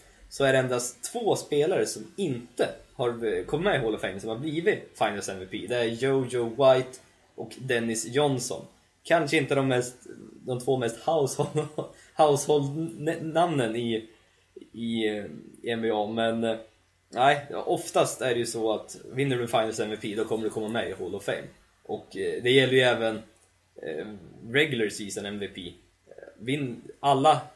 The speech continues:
alla någonsin som <laughs> har varit M V P och nu är så här tillgängliga att väljas in i, i Hall of Fame, de har kommit med i Hall of Fame. Så att, eh, ja, det är ju, han kommer ju, jag tror han kommer komma in i Hall of Fame.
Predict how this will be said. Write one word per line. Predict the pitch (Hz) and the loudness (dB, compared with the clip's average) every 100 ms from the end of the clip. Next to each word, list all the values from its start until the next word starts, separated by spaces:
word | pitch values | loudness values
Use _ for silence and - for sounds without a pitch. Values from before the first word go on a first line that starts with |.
| - | 2
alla | 156 165 | 6 6
någonsin | 170 143 143 | 4 2 0
som | 135 139 143 147 - | 0 0 0 -6 -6
<laughs> | - _ - | -20 _ -8
har | |
varit | 127 135 147 160 | 2 4 6 4
M | 139 127 | 2 0
V | |
P | 113 113 98 95 | -2 -4 -8 -10
och | - | -6
nu | 120 117 | 0 2
är | 110 | 2
så | 107 | 0
här | 104 - 90 | -4 -8 -12
tillgängliga | 90 135 123 139 127 117 110 | -4 0 2 2 2 2 2
att | 107 107 104 | 0 -12 -2
väljas | 120 117 117 | 8 10 10
in | - 113 | 6 2
i, | 107 110 - 110 | -6 -8 -12 -6
i | |
Hall | 107 110 | -4 -4
of | 101 | -4
Fame, | 95 101 - _ _ - | -6 -8 -12 _ _ -2
de | 131 | 0
har | 131 113 | 0 -2
kommit | 120 117 | -2 -2
med | 131 | -2
i | 95 | -2
Hall | 90 - | -6 -10
of | |
Fame. | - - - | -14 -16 -12
Så | - 120 | -2 0
att, | 113 - | 0 -2
eh, | 123 120 113 - _ _ _ | 0 0 -2 -8 _ _ _
ja, | - 123 | -4 2
det | |
är | 143 | 4
ju, | 135 139 117 85 - - - _ _ - | 4 2 -2 -10 -20 -20 -20 _ _ -18
han | - 180 | -6 -4
kommer | 151 123 | 0 0
ju, | 120 120 82 - - - _ _ _ - | 0 -2 -6 -14 -20 -20 _ _ _ -6
jag | 147 | -4
tror | 135 | -2
han | 104 | -4
kommer | 117 107 | -4 -6
komma | 104 95 | -8 -8
in | |
i | |
Hall | 95 92 | -8 -10
of | |
Fame. | - | -12